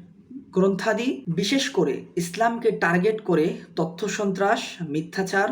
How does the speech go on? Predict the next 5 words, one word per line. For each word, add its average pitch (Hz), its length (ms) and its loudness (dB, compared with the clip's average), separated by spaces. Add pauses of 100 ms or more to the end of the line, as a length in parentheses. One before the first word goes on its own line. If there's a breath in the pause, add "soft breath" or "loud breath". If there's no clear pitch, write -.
(180)
ও - 20 4 (260)
ইসলামোফোবিয়া 185 840 2 (320)
ছড়িয়ে 185 440 6
দিয়েছে 143 340 -2 (360)
এবং 196 180 2